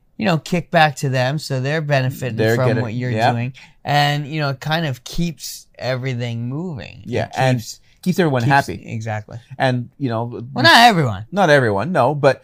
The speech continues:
Speaker 1: But the
Speaker 2: you
Speaker 1: people that count.
Speaker 2: Right. And you saw, how many times did we see in some of these, these scenarios, some of these adventures that the Crimson Dawn's going in, you know, a dozen or so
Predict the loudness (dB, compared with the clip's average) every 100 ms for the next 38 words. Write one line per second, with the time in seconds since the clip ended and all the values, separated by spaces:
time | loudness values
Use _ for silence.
0 | 0 2 2 0 -2 -4 -4 -6 -6 0
1 | 0 0 -4 -2 0 -2 0 2 2 0
2 | 0 -2 0 0 0 -4 -6 -4 -4 -4
3 | -4 -6 -6 -4 -6 -8 -10 -10 -8 -8
4 | -4 -2 0 0 -2 -4 -2 -2 -2 -4
5 | -4 -6 -6 -6 -6 -6 -6 -6 -6 -6
6 | -4 -4 -6 -4 -4 0 4 4 4 -2
7 | -2 0 0 0